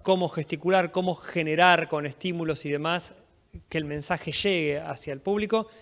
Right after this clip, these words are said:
Y eso era un poco lo que queríamos transmitirle para que lo usen no solamente en las presentaciones que tengan que dar, que tuvieron que dar hoy, los, hoy y los, todos los, los martes, los treinta speakers, sino todos los que nos vieron por streaming,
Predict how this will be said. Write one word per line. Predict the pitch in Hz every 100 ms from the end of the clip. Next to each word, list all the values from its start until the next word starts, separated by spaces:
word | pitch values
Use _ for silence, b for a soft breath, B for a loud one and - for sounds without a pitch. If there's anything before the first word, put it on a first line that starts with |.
| B
Y | 185
eso | 196 202
era |
un | 175
poco | 190 180
lo | 156
que | 151
queríamos | 170 170
transmitirle | - 165 160 160 151
para | 143 147 151
que | 160
lo |
usen | 165 165 151
no | 208 247
solamente | - 240 196 208 196 165 151 135 b b b b -
en | 156
las | 147
presentaciones | 156 156 151 147 208 180
que | - 165
tengan | 190 185 175
que | 180
dar, | 180 170 139 135 -
que |
tuvieron | 139 160 185 165
que | 170
dar | 170 147 -
hoy, | 190 185 180 180 180 b b b
los, | 147 147 131 - -
hoy | 170 180 190
y |
los, | 147 143 - _
todos | 151 147
los, | 143 143 - - - b b b b -
los | 131
martes, | 147 185 170 151 175 190 - b b b -
los | 147 -
treinta | 185 185 180
speakers, | 180 202 208
sino | - 180 180
todos | 202 202
los | 185 165
que | 170
nos | 156
vieron | 160 170 156
por | 175
streaming, | 165 240 247 247 247